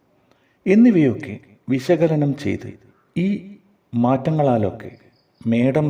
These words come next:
രാശിക്കാർക്ക് വന്നു ചേരുന്ന ഫലങ്ങളെക്കുറിച്ചും ഇത് ഇവരുടെ ജീവിതത്തിലുണ്ടാക്കുന്ന മാറ്റങ്ങളെയും കുറിച്ചാണ് ഇന്ന് ഈ വീഡിയോയിലൂടെ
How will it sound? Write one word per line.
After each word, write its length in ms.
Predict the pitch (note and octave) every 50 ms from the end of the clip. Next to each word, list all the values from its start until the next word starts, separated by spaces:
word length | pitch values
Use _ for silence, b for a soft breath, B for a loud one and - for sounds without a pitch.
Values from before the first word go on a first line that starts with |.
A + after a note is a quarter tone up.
| C3 A2
രാശിക്കാർക്ക് 760 | A2 A2 A2 - A2+ G#2+ - - G#2 G2 - - G2+ G#2 G#2 - _ - - -
വന്നു 220 | C3 B2 C3 C3+ C3 B2+
ചേരുന്ന 340 | A#2+ G#2 F#2 F#2+ F2+ F2+ F#2 A#2+ E3+ A#3 - - b b b b b b b b b b _ -
ഫലങ്ങളെക്കുറിച്ചും 840 | - E3+ E3 E3+ E3 D#3 C3 G#2+ - - G2+ G2 F#2 - - - - - - - _ _ _ _ _ _ -
ഇത് 220 | C#3+ D3+ D#3+ D#3+ D#3 - - - - - _ _ - C#3
ഇവരുടെ 300 | C#3+ E3+ F#3+ G3+ F3+ F3 C3+ C3
ജീവിതത്തിലുണ്ടാക്കുന്ന 960 | C#3+ F3 F#3+ G3+ G3+ G3+ G#3 - D3+ C3+ B2+ A#2+ A#2 A2+ A#2 - G2+ F#2+ F#2 G2 - - _ b b b b b b b b
മാറ്റങ്ങളെയും 640 | C3 C3+ C#3 D3 C#3+ - E3 D3+ C3+ A#2 A2 G#2+ G#2+ G#2+
കുറിച്ചാണ് 480 | A2 G2+ G#2 - - F#2+ F2 E2+ E2+ A#2 - - - - _ _ _ _ _ _ -
ഇന്ന് 280 | F#3 F#3+ G3+ F#3+ F#3+ G#3+ G3+ - - - - _ _ _ _ _ _ _ _ _ _ _ _ _ _ _ _ _ _ _ _ _ _ _ _ _ _ _ _ _ _ _ _ _ -
ഈ 80 | D#3+ F3 E3 D3
വീഡിയോയിലൂടെ 640 | B2+ A#2 A#2+ A2+ A2 G#2 G2+ F#2 G2 F#2 - -